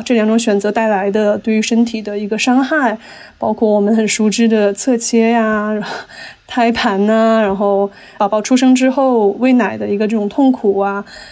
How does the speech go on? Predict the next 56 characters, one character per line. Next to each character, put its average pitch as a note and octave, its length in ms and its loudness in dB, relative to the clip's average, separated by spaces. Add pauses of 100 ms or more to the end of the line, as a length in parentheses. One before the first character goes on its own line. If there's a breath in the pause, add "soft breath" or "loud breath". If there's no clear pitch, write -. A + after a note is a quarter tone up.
(160 loud breath)
身 B3 240 4
体 G#3+ 240 -2
恢 A#3+ 240 2
复 A3+ 540 2
很 A3 180 0
缓 G#3+ 180 -4
慢， G#3+ 480 -2
然 G3+ 120 -12
后 G#3+ 400 -10
这 A3+ 100 -10
个 A3 60 -6
伴 A#3+ 180 0
随 A3+ 160 2
着 G#3 100 0
很 G3+ 220 -4
多 G#3 140 0
很 G#3+ 160 -2
多 G3 240 2
的 G3+ 220 -2
疼 G#3 260 -6
痛。 G3+ 280 -2 (380 loud breath)
然 G#3+ 100 -2
后 A3 80 0
很 G#3+ 220 0
多 B3+ 180 2
人 B3 200 4
说 B3+ 200 0
这 B3+ 140 0
样 C4 100 4
的 A#3 80 4
生 D4 200 2
理 B3+ 80 4
创 A3+ 200 0
伤 A3+ 380 0 (320 loud breath)
太 D4+ 300 2
深， A#3+ 360 2
深 C4 240 4
到 B3+ 240 2
他 A#3 140 -4
们 A#3 220 4
绝 G3+ 260 -2
对 C4 140 0
不 A#3 100 -4
会 G#3+ 160 -2
再 A3+ 140 -2
想 A3 180 -8
生 G#3+ 220 -6
第 A3 100 -2
二 G3+ 200 -6
个， G#3+ 200 -10 (640)
或 - 140 0
者 - 20 2
说 C4+ 100 0
是 C4+ 120 -2
他 B3+ 160 2
们 A#3 200 2